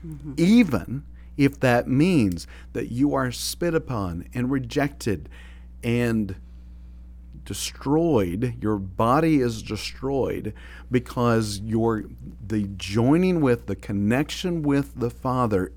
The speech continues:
Speaker 2: is based on permanence. And yes, he rose again.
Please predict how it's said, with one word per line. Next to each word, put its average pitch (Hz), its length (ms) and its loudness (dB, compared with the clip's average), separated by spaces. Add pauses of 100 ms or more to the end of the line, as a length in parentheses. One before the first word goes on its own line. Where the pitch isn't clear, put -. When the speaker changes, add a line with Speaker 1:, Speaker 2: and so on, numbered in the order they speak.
Speaker 2:
is 107 380 0
based 101 500 -4
on 95 260 -6
permanence. 117 720 -2 (540)
And 107 400 -2
yes, 131 540 -2 (280)
he 135 200 2
rose 123 520 2
again. 110 920 0